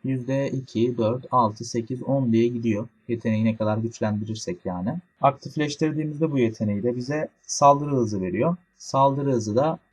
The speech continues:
yüzde otuz, kırk, elli, altmış, yetmiş diye gidiyor.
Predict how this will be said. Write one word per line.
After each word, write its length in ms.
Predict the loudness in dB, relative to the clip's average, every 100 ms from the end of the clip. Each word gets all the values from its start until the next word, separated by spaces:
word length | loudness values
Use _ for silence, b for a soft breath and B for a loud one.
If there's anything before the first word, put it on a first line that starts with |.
| -8
yüzde 240 | -4 0
otuz, 360 | 0 0 -6 -6
kırk, 300 | -6 -4 -2
elli, 260 | 0 0
altmış, 340 | 0 -2 -6 -6
yetmiş 360 | -8 -8 -10
diye 140 | -4 -2
gidiyor. 420 | -2 -2 -2 -4